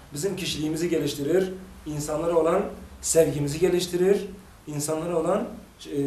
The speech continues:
şefkatimizi, merhametimizi geliştirir ve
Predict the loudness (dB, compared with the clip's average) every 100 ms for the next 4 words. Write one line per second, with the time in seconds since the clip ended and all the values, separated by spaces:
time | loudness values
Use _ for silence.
0 | 0 0 0 0 2 0 -4 -10 -20 -16
1 | -12 -12 -12 -18 -20 -20 -16 -14 -14 -14
2 | -12 -2 0 2 2 0 0 2 4 4
3 | 2 -2 -2 -4 0 4 4 4 4 2
4 | 0 -4 -14 -20 -20 -20 -10 2 2 2